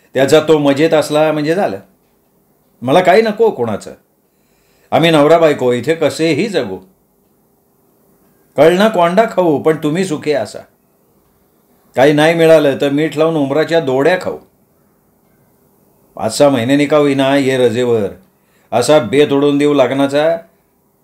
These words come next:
माणसं गप्पालली पाहिजेत. तुझ्याबद्दल नको नको ते बोलत होती, त्यांना सुद्धा हिसका दाखवायला हवा. पण माझं एक मन मला म्हणत होतं, "कशाला भावाचं लगीन करतो?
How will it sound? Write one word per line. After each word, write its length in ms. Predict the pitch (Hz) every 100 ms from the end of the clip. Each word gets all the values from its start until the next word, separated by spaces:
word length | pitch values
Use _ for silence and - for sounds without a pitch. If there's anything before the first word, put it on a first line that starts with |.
| -
माणसं 520 | 110 131 143 143 151
गप्पालली 440 | 131 127 156 151 156
पाहिजेत. 420 | 143 135 101 90 - _ _ _ _ _ _ _ _ _ _ _ _ _ -
तुझ्याबद्दल 680 | 110 131 131 120 139 147
नको 240 | 135 120 139
नको 280 | 135 123 143
ते 100 | 143
बोलत 320 | 127 131 139
होती, 420 | 120 120 117 104
त्यांना 260 | 113 120 139
सुद्धा 180 | 127 139
हिसका 400 | 120 107 - 131
दाखवायला 520 | 127 110 117 120 120
हवा. 180 | 82 67 - _ _ _ _ _ _ _ _ _ _ _ _ _ _ _ -
पण 80 | 170
माझं 260 | 185 175
एक 260 | 208 180 202
मन 140 | 185
मला 240 | 185 165 160
म्हणत 240 | 135 147
होतं, 280 | 131 113 101 87 _ _ _ _ _ _ _ _ _ 117
"कशाला 300 | 113 131 127
भावाचं 360 | 127 110 107
लगीन 300 | 117 113 117
करतो? 380 | 110 101 95 95